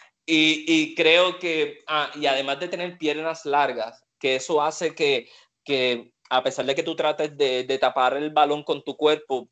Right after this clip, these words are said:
ella mete la pierna entre medio de las tuyas, te quitó el balón, te chavaste. O sea, es,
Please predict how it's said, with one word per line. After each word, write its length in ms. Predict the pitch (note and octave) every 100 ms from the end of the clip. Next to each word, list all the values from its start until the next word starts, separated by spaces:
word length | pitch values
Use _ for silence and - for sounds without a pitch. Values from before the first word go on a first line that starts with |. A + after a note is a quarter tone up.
| _
ella 520 | C#3+ A#2+ B2+ C3 C#3 - _
mete 260 | B2+ A#2+ C#3
la 140 | C#3
pierna 240 | D3+ C#3 D3
entre 260 | D3 C#3+
medio 300 | B2+ B2+ C#3
de 80 | D3+
las 120 | D3+
tuyas, 300 | - D3+ D3
te 100 | D#3+
quitó 200 | C#3 B2+
el 60 | B2+
balón, 360 | C3+ C3 B2+ C#3
te 100 | C3
chavaste. 540 | - A#2+ B2 - A#2+ - - - -
O 40 |
sea, 140 | D#3+ D#3
es, 200 | C#3+